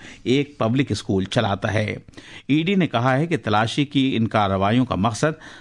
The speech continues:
سرکاری فنڈ کو دوسرے کاموں میں لگائے جانے سے متعلق مالی ریکارڈز، دستاویزات اور ڈیجیٹل شواہد حاصل کرنا تھا۔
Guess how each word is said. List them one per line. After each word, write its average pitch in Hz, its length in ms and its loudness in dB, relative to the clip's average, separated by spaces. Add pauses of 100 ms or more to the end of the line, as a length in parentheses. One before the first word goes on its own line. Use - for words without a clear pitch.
سرکاری 143 560 0
فنڈ 127 320 -2
کو 101 160 0
دوسرے 143 460 0
کاموں 113 320 2
میں 123 140 2
لگائے 98 320 2
جانے 101 260 2
سے 110 140 -6
متعلق 113 440 0 (360)
مالی 135 420 0
ریکارڈز، 123 460 0
دستاویزات 104 800 0
اور 101 100 0
ڈیجیٹل 131 540 0
شواہد 104 500 -2
حاصل 104 320 -2
کرنا 98 260 -2
تھا۔ - 280 -6